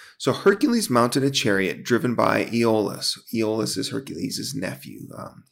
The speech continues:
Iphicles' son, um, and traveled to Lerna. He brought his horses to a halt and found the Hydra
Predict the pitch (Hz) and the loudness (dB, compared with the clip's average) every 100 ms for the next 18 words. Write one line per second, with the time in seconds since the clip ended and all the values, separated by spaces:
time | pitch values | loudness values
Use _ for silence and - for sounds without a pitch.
0 | - 127 - - 110 101 - _ - - | -6 -6 -6 -8 -8 -8 -12 _ -10 -10
1 | - - - - - - - - - 135 | -12 -18 -20 -18 -16 -18 -18 -20 2 6
2 | 131 117 85 - - _ _ _ - - | 8 8 4 -6 -14 _ _ _ -20 0
3 | 135 135 127 127 135 139 127 110 101 - | 0 6 8 8 6 6 2 2 -2 -10
4 | - _ _ _ 127 117 110 117 151 151 | -20 _ _ _ 0 4 4 4 0 2
5 | 127 117 139 139 147 139 127 104 - - | 2 2 0 0 0 0 -2 -8 -8 -8
6 | 113 - 120 277 - - 117 107 107 - | -4 0 0 0 -4 -2 -2 -2 -4 -6